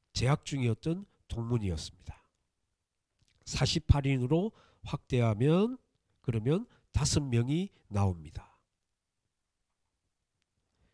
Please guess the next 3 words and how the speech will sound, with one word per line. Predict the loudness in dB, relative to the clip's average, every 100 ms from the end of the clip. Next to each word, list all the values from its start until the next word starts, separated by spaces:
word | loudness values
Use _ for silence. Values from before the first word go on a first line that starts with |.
| _ _ _ _ _ _ _ _ _ _ _ _ _ _ _ _ _ _ _ _ _ _ _ _
지금, | 0 4 4 2 -10 _ _ _ _ _ -8
어, | -4
보여지는 | 4 6 6 4 2 2 0